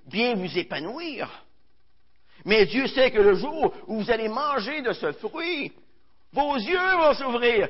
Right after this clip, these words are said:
et vous serez comme des dieux. » Wow ! Alors là, Ève s'est dit, « Wow ! Si je mange de ce fruit-là,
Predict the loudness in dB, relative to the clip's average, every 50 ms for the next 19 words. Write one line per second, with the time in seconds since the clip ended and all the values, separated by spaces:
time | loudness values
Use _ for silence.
0 | -4 -6 -6 -4 -4 -2 -4 -2 0 0 0 2 2 2 2 2 -2 -2 -2 -2
1 | -4 -6 -8 -8 -6 -6 -4 -4 -4 -2 0 -2 -2 -2 -6 -20 -20 -20 -20 -20
2 | -20 -20 -20 -20 -20 -20 -20 -20 -20 -20 -20 -20 -20 -20 -20 -20 -12 -4 -2 0
3 | 2 2 0 0 -4 -12 -20 -20 -20 -20 -20 -20 -20 -20 -20 -20 -20 -20 -20 -20
4 | -20 -20 -20 -20 -20 -20 -20 -20 -20 -20 -20 -16 -12 -10 -10 -10 -10 -8 -8 -8
5 | -8 -8 -8 -8 -10 -10 -12 -12 -14 -16 -18 -14 -10 -10 -10 -10 -12 -16 -16 -10
6 | -6 -4 -4 -4 -4 -6 -8 -10 -12 -14 -18 -20 -20 -20 -20 -20 -20 -20 -20 -20
7 | -20 -20 -20 -20 -20 -18 -14 -14 -12 -10 -8 -6 -4 -4 -4 -6 -8 -10 -10 -12
8 | -12 -14 -16 -18 -18 -20 -20 -20 -18 -16 -12 -12 -10 -10 -10 -12